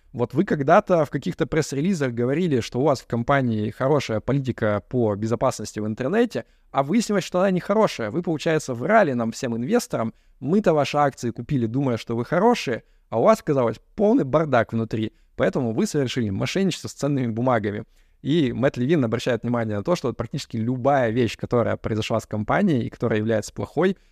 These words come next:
э, проще всего сказать, что это мошенничество с ценными бумагами. Потому что вот по фактам там, значит, э, искать пострадавших от этого, э, доказывать, что они пострадали, на какую сумму, это всё непонятно.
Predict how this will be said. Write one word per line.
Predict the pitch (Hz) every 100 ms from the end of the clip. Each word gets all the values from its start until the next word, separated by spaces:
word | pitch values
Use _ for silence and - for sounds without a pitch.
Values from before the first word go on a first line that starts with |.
| _
э, | 113 101 -
проще | 139 151 -
всего | 127 160
сказать, | - 117 120
что | - 104
это | -
мошенничество | 98 - 190 180 - 123
с |
ценными | - 151 131 113
бумагами. | 104 131 120 104 113 - - -
Потому | - 135
что | -
вот | 110 -
по | 123
фактам | - 226 - 147 117
там, | 107
значит, | 104 104 - -
э, | 110 107
искать | - 135 113
пострадавших | - - 104 147 185 - 131
от | 127 139
этого, | 135 120 113 - _ _
э, | 117 107 104
доказывать, | 107 - 151 156 143
что | 127 127
они | 120
пострадали, | 113 117 - 113 117 110
на | 98
какую | 101 - 156
сумму, | - 139 110 120
это | -
всё | - 135 117
непонятно. | 113 113 131 123 107 - -